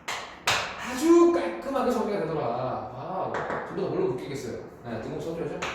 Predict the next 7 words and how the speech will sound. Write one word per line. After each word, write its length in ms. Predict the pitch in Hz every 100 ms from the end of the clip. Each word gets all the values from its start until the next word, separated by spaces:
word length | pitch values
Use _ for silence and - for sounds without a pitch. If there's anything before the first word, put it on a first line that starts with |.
| - - - - - - -
전부 180 | 196 240
다 60 | 226
뭘로 260 | 240 285 -
묶이겠어요? 680 | 220 214 220 202 - - - - -
N으로 380 | 214 254 294
묶이겠지. 720 | 233 202 226 175 156 170 165 -
아, 1040 | - 160 180 190 202 208 202 - - -